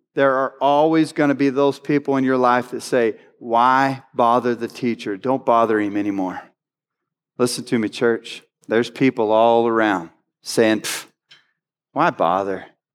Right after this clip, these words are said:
Why bother? Why bother?" And here's what I would say to you. Bother because Jesus does. Man, he's got a plan for this body.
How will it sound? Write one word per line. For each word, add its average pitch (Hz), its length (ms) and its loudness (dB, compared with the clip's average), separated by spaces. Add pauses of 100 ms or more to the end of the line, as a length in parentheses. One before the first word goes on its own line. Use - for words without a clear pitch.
(560)
Why 170 220 -4
bother? 117 480 -4 (1400)
Why 175 260 0
bother?" 139 500 2 (140)
And 107 80 -10
here's 139 220 2
what 131 100 2
I 139 160 4
would 127 140 0
say 107 240 0
to - 160 -14
you. 90 180 -8 (580)
Bother 156 640 0 (460)
because 123 300 -4
Jesus 110 400 -4
does. - 460 -8 (2000)
Man, 117 300 0
he's 123 240 -4
got 117 320 2
a 110 160 0
plan 107 760 -6
for - 180 -8
this 101 240 -4
body. 80 520 -8